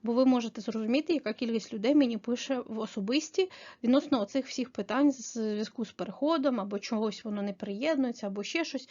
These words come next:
Тобто, будь ласочка, е, з-, м, пройдіть, будь ласочка, оці всі пункти, що я сказала, зробіть все правильно, щоб не вляпатись. Ще раз нагадую, що, е, в Etsy-магазині є п'ять місць, де є ваше ім'я.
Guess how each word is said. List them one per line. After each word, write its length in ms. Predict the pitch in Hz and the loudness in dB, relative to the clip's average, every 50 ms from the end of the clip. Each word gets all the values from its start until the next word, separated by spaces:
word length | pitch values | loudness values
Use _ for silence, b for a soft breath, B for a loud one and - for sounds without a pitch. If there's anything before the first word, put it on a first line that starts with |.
| B B B B B B B | B B B B B B B
Тобто, 360 | - 262 247 - - 254 226 | -2 -2 0 2 2 2 2
будь 160 | 196 226 262 240 | 2 0 2 4
ласочка, 760 | 262 220 202 - 214 190 - - - - 170 156 101 - - | 4 4 4 2 -2 -6 -6 -6 -4 -2 -2 -2 -4 -6 -8
е, 760 | - - 233 233 220 208 208 202 202 226 233 233 _ - - - - - | -8 -6 -6 -4 -2 -2 -2 -4 -4 -6 -10 -16 _ -12 -12 -12 -10 -10
з-, 320 | 320 311 233 214 214 226 226 - | -8 -8 -6 -6 -8 -8 -10 -10
м, 640 | - - - - 185 202 - - - - 294 233 220 - 254 - | -12 -12 -10 -10 -8 -6 -6 -4 -4 -2 -2 -2 -4 -4 -4 4
пройдіть, 440 | - 277 294 302 269 285 277 220 - | 8 10 12 12 12 12 10 8 6
будь 140 | 247 233 220 | 0 0 2
ласочка, 420 | 220 220 220 226 190 - - - | 2 0 0 -2 -8 -6 -4 -4
оці 180 | 214 208 - 185 | -4 -2 -2 -4
всі 180 | - - - | -4 -4 -6
пункти, 360 | 208 - - 403 554 571 - 359 | -6 -2 0 0 0 2 0 0
що 140 | - - | 2 2
я 40 | 233 | -2
сказала, 420 | 233 - - - 220 208 214 214 208 | -2 -2 -6 -6 -4 -4 -4 -4 -4
зробіть 320 | 202 - 233 226 233 226 | -4 -4 -4 -4 -4 -4
все 140 | - - 202 | -4 -6 -6
правильно, 420 | 208 - 262 302 415 453 370 269 | -2 0 2 4 4 4 4 2
щоб 260 | 247 - - 285 269 | 2 2 0 2 4
не 100 | 285 277 | 6 4
вляпатись. 540 | 240 214 196 190 - - - - - - - B B B B B B B | 4 4 0 -2 -4 -6 -10 -12 -14 -16 -14 B B B B B B B
Ще 180 | B - 311 320 | B 4 4 4
раз 160 | 359 370 403 | 4 4 4
нагадую, 460 | 403 330 302 254 208 202 185 - 208 | 6 8 8 8 6 4 0 -4 -4
що, 400 | - - - - 262 226 202 - b b b b b _ - | -6 -4 0 2 2 2 2 -2 b b b b b _ -2
е, 80 | 247 233 | 0 0
в 260 | 220 208 220 233 - - - | 0 2 0 0 0 0 2
Etsy-магазині 1040 | 311 339 349 349 - - 294 277 269 240 262 254 226 226 226 208 202 202 208 226 262 _ _ - _ _ _ - | 2 2 2 2 6 8 8 8 8 8 4 2 2 0 -2 -2 -2 -4 -6 -8 -10 _ _ -20 _ _ _ -6
є 280 | 233 208 240 247 233 233 | -2 2 2 2 2 0
п'ять 480 | - - - 254 254 233 - - - - | -4 -6 2 4 4 4 4 0 -4 -2
місць, 460 | 220 226 277 359 - - - - - _ _ _ _ - | 0 2 2 0 0 -4 -12 -16 -18 _ _ _ _ -2
де 180 | 233 247 247 233 | 2 4 4 4
є 240 | 202 214 240 277 | 4 4 2 4
ваше 320 | 277 240 240 233 - - 233 | 4 2 0 -2 0 0 0
ім'я. 400 | 226 220 202 - 208 - 220 | 0 0 -2 -4 -8 -10 -10